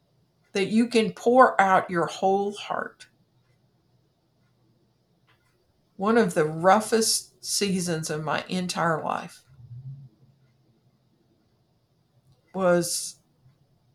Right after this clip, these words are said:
just one heartbreak after another when it came to friendships.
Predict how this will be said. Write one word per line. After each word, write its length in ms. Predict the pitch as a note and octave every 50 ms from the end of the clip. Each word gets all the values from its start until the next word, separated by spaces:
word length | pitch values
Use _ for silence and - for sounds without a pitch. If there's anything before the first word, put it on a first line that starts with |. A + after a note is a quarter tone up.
| _ _ _ _ _ _
just 260 | - F#3+ F3+ - -
one 180 | G#3+ A3 G#3+ G3+
heartbreak 560 | - - F#3 E3+ - - F3+ E3+ E3 D#3+ D#3+
after 320 | - A#2 C3+ - - D#3
another 500 | D3+ C3 - E2+ E2+ - - D#3 E3 F3 - _ _ _ _ _ _ _ _ _ _ _ _ _ _ _ _ _ _ _ _ _ _ _ _ _ _ _ _ _ _ _ _ _ _ _ _ _ - F3+
when 140 | E3 E3 F3
it 100 | E3+ D3+
came 260 | - F#3 F#3 F#3 F#3
to 60 | F#3
friendships. 760 | F3 - - F#3+ F#3+ F#3 - - E3 D#3+ D3+ - - - -